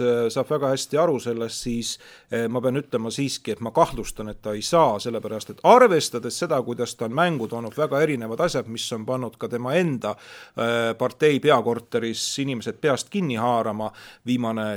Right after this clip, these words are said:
jutt, mis puudutas elektrimolekule, oli päris huvitav, mille peale tehti ju ka nalja, et, et ilmselt, äh, Kaja Kallase füüsikaõpetaja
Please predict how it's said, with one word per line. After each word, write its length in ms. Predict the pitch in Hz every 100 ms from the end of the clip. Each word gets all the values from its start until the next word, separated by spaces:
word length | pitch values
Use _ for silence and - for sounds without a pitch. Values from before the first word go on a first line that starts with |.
| 117
jutt, 220 | - _ -
mis 180 | 110 -
puudutas 380 | 117 110 104 113
elektrimolekule, 840 | 120 - 113 123 139 113 - 113
oli 160 | 113 113
päris 220 | 117 110
huvitav, 480 | 196 151 - - 101
mille 140 | 107 107
peale 200 | 113 107
tehti 280 | 113 107 101
ju 60 |
ka 100 | 104
nalja, 380 | 139 180 113 104
et, 260 | 107 _ -
et 220 | 101 -
ilmselt, 800 | 127 143 117 107 101 95 _ 113
äh, 400 | 101 104 87 -
Kaja 200 | 117 110
Kallase 320 | 107 104 107
füüsikaõpetaja 800 | 120 113 - 120 107 - 107 104